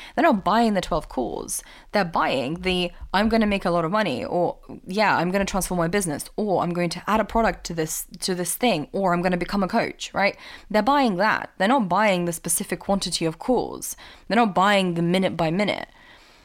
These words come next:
you know? And I think it's always really funny when I start working with people who are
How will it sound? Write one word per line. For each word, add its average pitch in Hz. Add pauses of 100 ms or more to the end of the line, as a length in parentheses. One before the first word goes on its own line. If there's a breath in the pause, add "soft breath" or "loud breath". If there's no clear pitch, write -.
(120)
you 185
know? 202
And 208
I 202
think 214
it's 233
always 214 (300 loud breath)
really 185
funny 165
when 143
I 160
start -
working 165
with 151
people 170
who 165
are 165